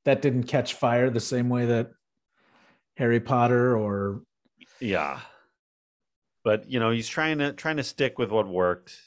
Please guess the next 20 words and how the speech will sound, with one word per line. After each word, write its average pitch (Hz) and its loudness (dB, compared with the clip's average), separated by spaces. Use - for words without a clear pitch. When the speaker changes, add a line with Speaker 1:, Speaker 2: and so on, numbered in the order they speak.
Speaker 2:
you 98 -10
know, 90 -4
uh, - -18
kind 98 -6
of 87 -8
the 90 -2
Harry 95 -4
Potter 92 -4
kind 92 -8
of 85 -10
world. 110 2
Now 95 -2
he's 90 -4
back 90 -4
doing 90 -8
the 101 -8
Christmas 131 -2
movies, 107 -4
which, 98 -6
which, 98 -6